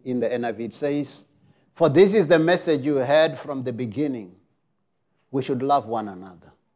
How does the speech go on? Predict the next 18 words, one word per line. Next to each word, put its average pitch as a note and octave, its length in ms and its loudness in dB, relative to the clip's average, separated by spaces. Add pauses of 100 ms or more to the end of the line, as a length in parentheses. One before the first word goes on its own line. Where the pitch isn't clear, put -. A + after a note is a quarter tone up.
(1160)
See, G#3+ 140 -4
this A3 220 2
is G3+ 100 -8
the F3+ 100 0
message. E3 380 -6 (400)
Basic. C#3+ 560 0 (840)
We D#3+ 140 4
should F3 240 4
love F#3+ 340 4 (880)
one D3 260 -2
another. G2 420 -8 (1600)
It A3 100 4
would B3 160 4
be A3+ 60 2
so B3+ 240 8
good. F#3+ 320 2
I G#3 100 4
mean, A3 220 -2